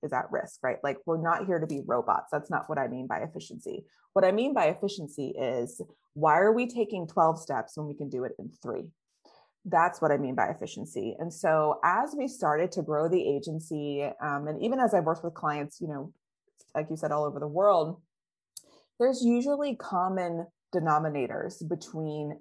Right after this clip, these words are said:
that experience, right? You're usually spinning up the same project management software, usually, you know, sending the same welcome email to your onboarding clients, right? Like, there's just a series of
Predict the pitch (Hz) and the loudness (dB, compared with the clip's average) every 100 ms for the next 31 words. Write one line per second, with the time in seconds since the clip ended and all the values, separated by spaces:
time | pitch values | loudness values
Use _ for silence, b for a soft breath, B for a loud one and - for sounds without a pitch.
0 | 160 147 143 - - - 349 285 147 - | -2 0 0 -4 -10 -2 0 2 2 0
1 | 202 - - b b 185 - 196 180 190 | -4 -10 -18 b b 2 6 6 6 2
2 | 202 208 208 - 170 170 165 - 165 - | 4 4 2 -2 -4 0 0 -2 -8 -6
3 | 143 151 156 175 196 202 165 165 170 160 | -4 -2 0 0 0 -2 -2 -4 -6 -6
4 | 147 151 147 143 147 147 b b 175 175 | -4 -4 -4 -2 -2 -6 b b 2 2
5 | 196 202 202 196 202 196 175 170 196 175 | 6 8 8 8 2 -2 -2 0 0 0
6 | 165 160 - 202 160 175 196 180 185 208 | -2 -6 -4 0 0 2 4 4 4 0
7 | 208 165 156 151 151 156 160 175 170 170 | -2 -4 0 2 2 0 0 -2 0 0
8 | 147 147 147 143 156 143 143 139 135 170 | 0 -2 -4 -6 -6 -4 -4 -4 -4 0
9 | 160 - 160 196 196 196 214 - 190 - | 0 0 0 2 0 2 -2 -2 -12 -8
10 | - 220 311 233 | -2 0 0 -2